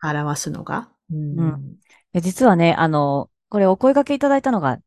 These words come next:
Speaker 2: に-、二、三週間前だったんですかね。
Speaker 1: そうですね。うん。
Speaker 2: で、そこから、その、よかったら過去のポッドキャスト聞いてみてくださいって言われてから、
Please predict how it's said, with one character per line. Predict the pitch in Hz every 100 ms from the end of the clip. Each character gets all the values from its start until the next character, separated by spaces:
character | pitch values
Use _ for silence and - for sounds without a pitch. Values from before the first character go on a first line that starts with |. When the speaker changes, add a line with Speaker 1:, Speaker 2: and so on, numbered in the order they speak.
| _
Speaker 2:
に-、 | 220 233
二、 | 220
三 | 226 311
週 | - 381
間 | - -
前 | - -
だ |
っ |
た | 302 254
ん |
で | 170
す | -
か |
ね。 | 185 175
Speaker 1:
そ |
う | 170
で | 151
す | 190
ね。 | 180 160
う | 165 -
ん。 |
Speaker 2:
で、 | 302
そ | 285
こ | 311
か | - 320
ら、 | 330 262
そ | 208
の、 | 175 165 - -
よ |
か | 185
っ |
た | -
ら | -
過 | 160 -
去 | 143
の |
ポ | 131
ッ | 139
ド | 147
キ |
ャ | 147
ス |
ト | 160
聞 | 196
い | 196
て |
み | 208
て | 196
く | 156
だ | 147
さ | 180
い |
っ | 180
て | 156
言 | 170
わ | 190
れ |
て | 202 214
か | 185
ら、 | 190